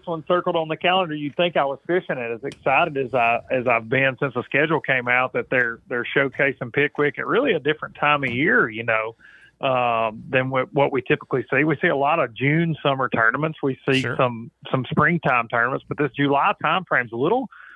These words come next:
Speaker 1: little different. So I, I'm looking forward to that, and, and they're going out of Counce, Tennessee, and I think that's pretty cool too. So been looking forward to this one, um, since the schedule came out in December.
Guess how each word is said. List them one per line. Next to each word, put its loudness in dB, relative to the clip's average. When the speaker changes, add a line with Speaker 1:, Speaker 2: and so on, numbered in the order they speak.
Speaker 1:
little 2
different. -2
So 2
I, 2
I'm 0
looking -2
forward 0
to -6
that, 2
and, -6
and -2
they're -4
going 0
out 2
of -4
Counce, 0
Tennessee, -2
and 0
I 2
think -4
that's -8
pretty -6
cool 0
too. 0
So 0
been 2
looking 0
forward 0
to -6
this -2
one, -2
um, 0
since -4
the -14
schedule 0
came -4
out 2
in -6
December. -4